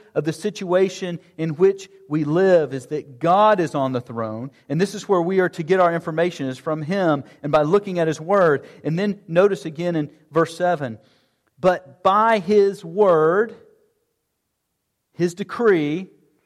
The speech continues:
the present heavens and earth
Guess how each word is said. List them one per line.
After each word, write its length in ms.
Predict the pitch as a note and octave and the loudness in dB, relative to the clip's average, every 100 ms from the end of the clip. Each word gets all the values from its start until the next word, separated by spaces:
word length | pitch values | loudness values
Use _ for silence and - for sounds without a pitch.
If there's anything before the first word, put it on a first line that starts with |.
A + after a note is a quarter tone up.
| _ - | _ -10
the 80 | C#3 | -6
present 440 | - G3+ G3+ F#3+ | 2 2 0 -6
heavens 640 | D3+ F#3 E3+ F3 E3 - _ _ _ | -2 0 0 -6 -10 -16 _ _ _
and 200 | D#3 D#3 | -4 -2
earth 580 | F3+ E3+ C#3+ C3+ - | 2 4 4 -2 -10